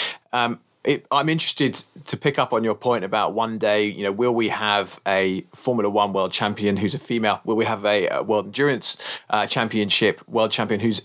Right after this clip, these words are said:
who's a female? M-, my, my take on it is I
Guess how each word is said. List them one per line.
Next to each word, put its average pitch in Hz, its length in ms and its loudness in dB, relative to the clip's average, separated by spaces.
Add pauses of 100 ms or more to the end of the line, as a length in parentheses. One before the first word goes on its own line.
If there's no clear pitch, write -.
who's 107 220 0
a 101 60 -4
female? 110 340 2 (280)
M-, 113 200 0
my, - 120 4 (120)
my 160 300 0
take 139 340 -2
on 110 100 0
it 104 220 2
is 107 340 0 (580)
I 135 200 2